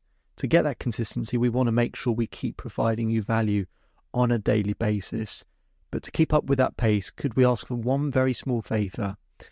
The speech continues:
If you could take the time to leave a five-star rating either on, uh, Apple Podcasts or Spotify, we'll put a link in the description for you to be able to do so.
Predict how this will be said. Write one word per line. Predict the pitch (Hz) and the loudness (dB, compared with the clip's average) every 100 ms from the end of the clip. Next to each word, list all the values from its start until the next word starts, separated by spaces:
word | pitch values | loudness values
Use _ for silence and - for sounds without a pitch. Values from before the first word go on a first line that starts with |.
| _ | _
If | - 127 | 0 0
you | 160 | 2
could | 180 | 0
take | - 165 - | 0 -2 -4
the | |
time | - 131 120 120 117 | -2 2 2 0 -4
to | - 123 113 110 - _ _ - | 0 2 4 2 -4 _ _ -2
leave | 131 143 156 139 - | 2 2 0 -6 -2
a | 117 | 0
five-star | 107 - 131 143 - - 131 | 0 -2 -2 -2 -2 0 2
rating | 120 113 - 135 127 | 2 0 -2 -4 -2
either | 123 131 123 113 | 0 0 2 2
on, | 113 107 - _ _ _ _ | 2 0 -6 _ _ _ _
uh, | - - - - | -20 -20 -18 -4
Apple | 120 127 | -2 -2
Podcasts | - 139 127 - 131 123 - | 0 0 0 0 0 2 -2
or | |
Spotify, | 107 - 135 120 123 - 120 117 117 | -6 -2 -2 -2 -6 0 2 4 2
we'll | 123 | 0
put | - 131 | 0 0
a | |
link | 120 135 139 131 | 2 2 0 0
in | |
the | 123 | 0
description | 117 - 135 - - 117 | -2 -4 -6 -6 -4 -4
for | - 123 | 0 0
you | 117 | 2
to | |
be | - 117 | 2 2
able | 110 | 0
to | - - | -4 -2
do | 131 123 | 2 2
so. | 117 - 113 | 2 0 2